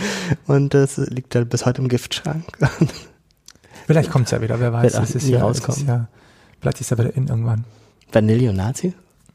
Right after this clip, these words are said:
Speaker 1: Hoffentlich nicht.
Speaker 2: Ich weiß es nicht.
Speaker 1: <laughs>
Speaker 2: Entwicklung,
Speaker 1: Aber
Speaker 2: ich, we-, ich weiß nicht, wohin es sich hier entwickelt.
Speaker 1: Ja. Nee, das stimmt. Aber zeitgemäße Bildung wird uns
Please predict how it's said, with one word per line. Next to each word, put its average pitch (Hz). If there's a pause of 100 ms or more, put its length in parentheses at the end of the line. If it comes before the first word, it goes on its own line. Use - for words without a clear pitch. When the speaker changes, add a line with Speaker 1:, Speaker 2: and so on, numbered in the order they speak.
(2000)
Speaker 1:
Hoffentlich 101
nicht. 208
Speaker 2:
Ich 151
weiß 165
es 185
nicht. 127
Speaker 1:
<laughs> 147 (680)
Speaker 2:
Entwicklung, 147
Speaker 1:
Aber 120 (480)
Speaker 2:
ich, 139
we-, 147
ich 135
weiß 139
nicht, 127
wohin 123
es 117
sich 139
hier 127
entwickelt. 123 (280)
Speaker 1:
Ja. - (960)
Nee, 90
das 95
stimmt. - (280)
Aber -
zeitgemäße -
Bildung 87
wird 113
uns -